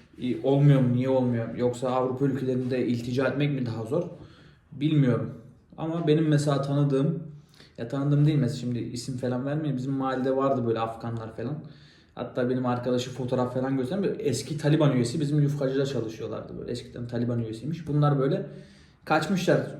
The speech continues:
üç bin, dört bin euro verip İngiltere'ye falan gitmişler şimdi. Ya düşün işte, böyle insanlar dolaşıyor Türkiye'de. Haberiniz olsun arkadaşlar. Suriyelisi, Afganı.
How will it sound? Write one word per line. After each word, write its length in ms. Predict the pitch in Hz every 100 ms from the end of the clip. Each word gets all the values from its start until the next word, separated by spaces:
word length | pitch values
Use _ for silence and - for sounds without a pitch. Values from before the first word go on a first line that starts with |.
| -
üç 220 | 147 -
bin, 140 | 147 143
dört 220 | 135 139
bin 100 | 135
euro 200 | 131 127
verip 260 | 123 - 120
İngiltere'ye 520 | 131 131 - 135 127
falan 240 | 131 135
gitmişler 420 | 127 - - 110
şimdi. 320 | 110 117 117 - - - _ _ _ _ _ _ - _ _
Ya 240 | 139 147 151
düşün 180 | -
işte, 280 | 214 170 151
böyle 200 | 180 185
insanlar 580 | 185 175 180 175 180 165
dolaşıyor 420 | 165 156 156 165
Türkiye'de. 360 | 139 120 127 131
Haberiniz 360 | 135 139 143
olsun 220 | 135 120 123
arkadaşlar. 480 | 113 113 113 113 123
Suriyelisi, 640 | - 131 127 117 117 120
Afganı. 380 | 120 - 127